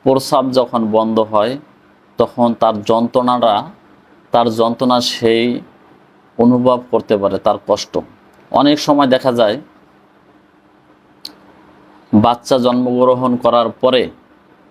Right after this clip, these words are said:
সেই বাচ্চাও অনেক সময় অনেক লেট হয়ে যায় যে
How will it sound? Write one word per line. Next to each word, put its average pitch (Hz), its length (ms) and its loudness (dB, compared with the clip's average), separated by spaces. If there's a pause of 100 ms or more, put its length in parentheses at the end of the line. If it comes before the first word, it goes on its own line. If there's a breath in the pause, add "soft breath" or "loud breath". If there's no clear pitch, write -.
(340)
সেই 131 420 2 (160)
বাচ্চাও 117 500 0 (540)
অনেক 117 160 2 (100)
সময় 110 320 0 (1160)
অনেক 139 300 2 (140)
লেট 127 240 2
হয়ে 123 220 4
যায় 113 180 4 (120)
যে 110 140 2